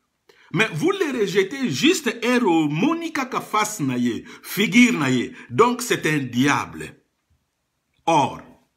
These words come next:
bokoki kotangela ngai te, mutu moko ya âge ya Ngwanda. Mutu moko ya âge na ye.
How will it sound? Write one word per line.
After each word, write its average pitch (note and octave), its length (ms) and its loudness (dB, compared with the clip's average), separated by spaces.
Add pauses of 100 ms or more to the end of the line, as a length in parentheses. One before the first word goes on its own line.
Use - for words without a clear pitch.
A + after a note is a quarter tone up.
(560)
bokoki D3 240 0
kotangela E3 580 -2
ngai D#3 380 -4
te, D#3 320 -4 (400)
mutu C#3 340 2
moko E3 480 0
ya C3 320 0
âge D3+ 440 0
ya A2 120 0
Ngwanda. G2 760 -4 (1900)
Mutu E3 320 2
moko G3+ 340 2
ya E3+ 240 2
âge E3 380 2
na A2+ 140 0
ye. G#2 400 -4